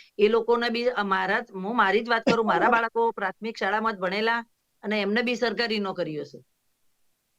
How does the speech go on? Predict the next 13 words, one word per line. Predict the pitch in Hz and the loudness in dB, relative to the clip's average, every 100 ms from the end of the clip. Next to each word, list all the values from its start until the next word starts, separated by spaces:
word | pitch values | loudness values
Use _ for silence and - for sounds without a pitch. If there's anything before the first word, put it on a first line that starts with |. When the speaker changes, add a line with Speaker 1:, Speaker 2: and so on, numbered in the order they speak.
| _ _ _ | _ _ _
Speaker 2:
બ્રિજેશભાઈ, | 208 254 311 302 196 151 _ _ _ - | -4 0 0 0 -4 -4 _ _ _ -2
એજ્યુકેશન | 247 196 302 339 311 320 302 | 0 2 2 4 2 0 2
પાછળ | 294 262 269 285 | 4 4 4 2
થતો | 269 277 - 262 | 2 -2 -2 -2
ખર્ચ | - 262 214 - _ _ _ - | 2 2 2 -8 _ _ _ -16
શહેર | - 277 233 302 | -2 0 2 2
અને | 285 277 | 2 2
ગામડાઓમાં | 247 240 254 240 226 240 | 4 4 4 2 0 -6
કેવી | 262 240 | -6 -4
રીતે | 240 214 | -2 0
અલગ | 175 175 165 | -2 -4 -6
હોય | 160 | -8
છે? | 165 - | -8 -10